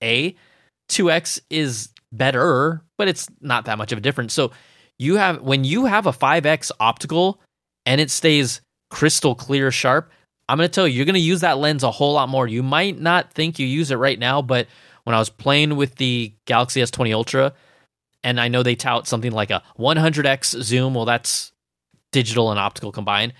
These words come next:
I stick with just the optical. It makes a difference. You use your phone camera differently,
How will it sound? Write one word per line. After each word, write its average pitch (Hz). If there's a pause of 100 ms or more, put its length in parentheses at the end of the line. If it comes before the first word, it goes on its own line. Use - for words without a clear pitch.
(300)
I 139
stick 139
with 120
just 117
the 117
optical. 135 (640)
It 151
makes 131
a 123
difference. 123 (340)
You 113
use 123
your 139
phone 131
camera 123
differently, 135